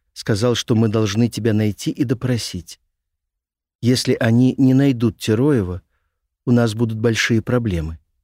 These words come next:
Я предположила, что вы сбежали вместе, зная твою романтичную натуру. Теперь я не знаю, что им сказать.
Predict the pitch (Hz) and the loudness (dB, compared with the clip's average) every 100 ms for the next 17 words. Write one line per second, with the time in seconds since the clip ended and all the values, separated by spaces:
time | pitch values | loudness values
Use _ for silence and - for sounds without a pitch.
0 | _ _ _ _ _ _ _ _ _ - | _ _ _ _ _ _ _ _ _ 0
1 | 127 123 113 - 120 113 135 117 98 - | 0 0 -4 0 2 2 2 0 0 0
2 | 107 107 107 98 113 104 101 117 139 - | 0 0 0 0 0 0 2 2 2 -2
3 | 95 - _ _ _ - 113 113 117 90 | -12 -14 _ _ _ -4 0 2 2 0
4 | 92 104 98 98 104 107 - 98 - 107 | -2 -2 0 0 2 0 -2 -8 -6 -4
5 | 214 117 104 92 92 _ _ _ _ _ | -4 -4 -6 -8 -10 _ _ _ _ _
6 | _ _ _ _ _ _ _ - 120 110 | _ _ _ _ _ _ _ -4 0 0
7 | 107 110 123 117 101 123 - 139 120 - | 2 2 2 2 0 0 0 -2 -2 -4
8 | 120 98 90 | -6 -8 -10